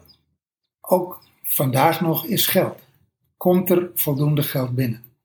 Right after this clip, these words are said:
Kan ik voldoende geld genereren? Ben ik in staat om mijn huur te betalen, mijn eten te betalen, mijn visa te betalen, mijn reizen te betalen? Ben ik in staat om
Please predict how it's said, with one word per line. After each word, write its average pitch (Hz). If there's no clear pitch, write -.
Kan 160
ik 160
voldoende 151
geld 139
genereren? 123
Ben 151
ik 175
in 156
staat 185
om 143
mijn 107
huur 160
te 156
betalen, 143
mijn 113
eten 156
te 131
betalen, 127
mijn 120
visa 156
te 147
betalen, 127
mijn 107
reizen 135
te 139
betalen? 127
Ben 151
ik 156
in 160
staat -
om 131